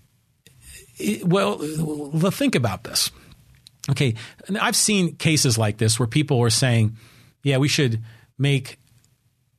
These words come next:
we, we should provide some sort of financial incentives or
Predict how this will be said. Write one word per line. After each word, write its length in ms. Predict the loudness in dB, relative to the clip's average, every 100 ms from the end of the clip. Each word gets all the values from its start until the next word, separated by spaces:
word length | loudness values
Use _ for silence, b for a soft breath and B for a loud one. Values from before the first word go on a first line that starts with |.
| _ _
we, 160 | 0 4
we 140 | 4
should 300 | 4 2 -2
provide 420 | -4 -2 0 0 0
some 160 | 0
sort 180 | 2 2
of 80 | 2
financial 480 | 2 2 2 2 2
incentives 640 | 2 2 2 2 2 2
or 160 | 0